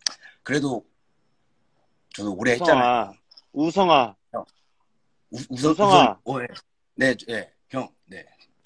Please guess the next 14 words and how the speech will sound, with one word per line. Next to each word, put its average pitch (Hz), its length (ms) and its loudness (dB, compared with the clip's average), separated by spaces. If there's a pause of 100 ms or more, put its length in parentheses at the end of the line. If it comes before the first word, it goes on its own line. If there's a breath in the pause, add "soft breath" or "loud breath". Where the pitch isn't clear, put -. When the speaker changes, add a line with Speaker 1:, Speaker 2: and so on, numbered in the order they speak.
(120)
Speaker 2:
야, 160 200 6
정우성! 202 680 2 (2250)
정신 175 280 -10
Speaker 1:
네, 254 60 -4
형. 262 100 -2
Speaker 2:
차려. 180 480 -2 (2000)
정신 185 340 -12
차려, 202 220 0
정우성. 139 560 -8 (1700)
Speaker 1:
형. 131 200 -8 (1000)
Speaker 2:
너 139 120 -6
이거 151 180 -2
해야 208 300 -8
돼. 135 340 -8